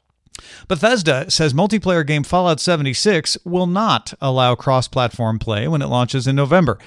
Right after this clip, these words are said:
Bethesda's Todd Howard told gamestar dot D E that cross-platform play is not possible because Sony is, quote, "not as helpful as everyone would like."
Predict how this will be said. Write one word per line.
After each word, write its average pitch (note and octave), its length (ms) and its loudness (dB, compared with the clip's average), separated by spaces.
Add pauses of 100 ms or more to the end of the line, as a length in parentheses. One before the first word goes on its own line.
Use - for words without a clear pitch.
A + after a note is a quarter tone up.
(360)
Bethesda's G#2+ 440 -4
Todd A2+ 260 0
Howard A2 400 -2
told A2 240 -4
gamestar A2 440 -2
dot G#2 280 -4
D A2+ 100 -4
E A#2+ 460 -4
that A2 260 -6
cross-platform C3+ 800 -4
play C3+ 300 0
is C3 220 -4
not C#3+ 380 -4
possible C#3 640 -2 (260)
because A2+ 320 -6
Sony F3 520 -2
is, A#2+ 160 -4
quote, C#3+ 400 -2 (120)
"not G2+ 160 -8
as D3 120 -6
helpful C3+ 420 -4
as B2 100 -4
everyone B2 440 -2
would B2+ 160 -4
like." - 340 -6